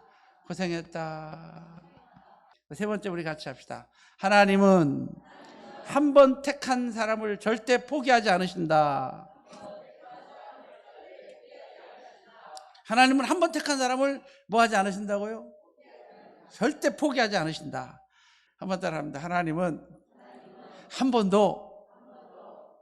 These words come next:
풍랑만 보낸 적이 없으시다. 하나님 뭐도 함께 보내셨어요? 국률의 물고기도 같이 보내셨어요.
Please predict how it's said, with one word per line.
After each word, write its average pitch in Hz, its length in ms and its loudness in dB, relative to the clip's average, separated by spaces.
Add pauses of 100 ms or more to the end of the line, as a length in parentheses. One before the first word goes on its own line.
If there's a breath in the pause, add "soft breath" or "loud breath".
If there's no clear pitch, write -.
(360)
풍랑만 285 420 4
보낸 196 220 -2
적이 175 180 -4
없으시다. 120 560 -10 (2250 loud breath)
하나님 196 300 -2
뭐도 185 240 -2
함께 202 240 -4
보내셨어요? 151 640 -6 (1120 soft breath)
국률의 175 720 0
물고기도 156 840 -8 (220)
같이 - 300 -6
보내셨어요. 120 760 -10